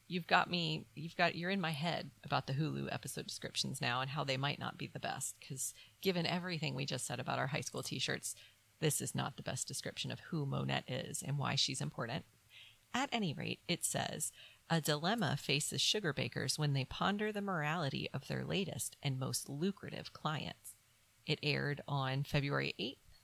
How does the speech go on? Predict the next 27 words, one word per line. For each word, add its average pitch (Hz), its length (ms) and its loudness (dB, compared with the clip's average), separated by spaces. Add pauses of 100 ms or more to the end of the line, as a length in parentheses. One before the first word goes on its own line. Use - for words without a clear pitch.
nineteen 175 460 0
eighty-seven. 165 800 -2 (400)
The - 80 2
director's 147 420 0
Barnett 147 440 -2
Kellman, 196 500 -2 (140)
a 160 80 0
name 143 280 -2
I 139 60 -4
think 147 220 -8
we 147 100 -4
recognize 139 540 -2
from 143 140 -4
the 135 60 -4
last 147 300 -2
couple 208 220 -2
of 202 80 -2
episodes, 208 600 -2 (380)
and 226 160 2
the 214 80 -2
writer 147 480 -2
is 214 200 -2 (100)
good 190 280 -2
old - 220 -2 (100)
L 147 280 -2 (100)
B 143 240 -2 (180)
T. - 440 -4